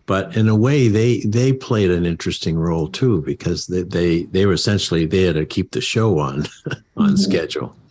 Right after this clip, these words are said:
Speaker 1: Uh, and everyone had their part, but, uh, there was one woman, and I remember in the last segment, and I, I guess I can pull this up on,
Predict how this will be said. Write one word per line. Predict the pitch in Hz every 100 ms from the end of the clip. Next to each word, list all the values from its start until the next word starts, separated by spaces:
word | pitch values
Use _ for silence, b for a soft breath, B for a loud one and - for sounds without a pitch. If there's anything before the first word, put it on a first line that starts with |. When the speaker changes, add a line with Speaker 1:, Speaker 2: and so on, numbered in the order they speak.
| B B B B -
Speaker 1:
Uh, | 85 87 85 76 73 - _ -
and | 95 98 - -
everyone | 107 135 160 135
had | 113 117
their | 98 85
part, | - - 98 58 - _ B B B _ _
but, | 87 85 -
uh, | 85 85 82 -
there | - 98
was | 92
one | 95 98 139 185 165 - _ _ _ _ - - _ _ - _ _ _ _
woman, | 107 98 90
and | 92 87
I |
remember | 90 101 107 101
in | 92
the | 87
last | 87 87 92 -
segment, | 95 87 76 71 - _ _ _ _ _ _ _ -
and | 95
I, | 95
I |
guess | 107 107 143 -
I | 90
can | 82 98 87
pull | - 95 92
this | 90 -
up | 82 -
on, | 80 78 82